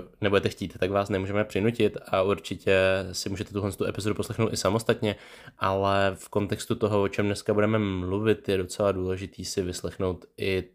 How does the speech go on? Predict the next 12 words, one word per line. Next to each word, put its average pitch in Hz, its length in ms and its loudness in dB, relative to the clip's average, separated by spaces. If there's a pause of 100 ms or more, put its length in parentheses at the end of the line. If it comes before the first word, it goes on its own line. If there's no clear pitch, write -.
(120)
to 95 160 -2
z - 100 -10
té 107 120 -2
předchozí - 460 -6
epizody. 92 440 -2 (400)
Minimálně 95 400 2
to 87 100 -6
potom 98 280 -2
dává 95 460 4
vlastně 92 720 -2
hezky 101 280 -6
ten 98 340 -2